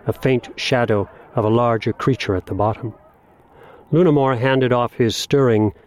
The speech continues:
to David. The young bridgeman didn't talk, and hadn't since Lunamore had helped Kaladin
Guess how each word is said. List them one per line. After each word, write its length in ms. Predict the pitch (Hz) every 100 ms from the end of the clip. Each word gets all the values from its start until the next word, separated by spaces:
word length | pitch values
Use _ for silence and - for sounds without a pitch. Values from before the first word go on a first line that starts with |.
| _
to 100 | 123
David. 440 | 101 117 104 85 - _ _ - _ -
The 100 | 113
young 340 | 127 123 120
bridgeman 460 | 127 127 - 113 104
didn't 280 | 117 107
talk, 360 | - 123 127 - _ - -
and 140 | 123
hadn't 440 | 98 143 113 - -
since 280 | - 107 -
Lunamore 500 | 131 131 120 113 104
had 160 | 113
helped 320 | - 120 -
Kaladin 500 | - 123 123 113 110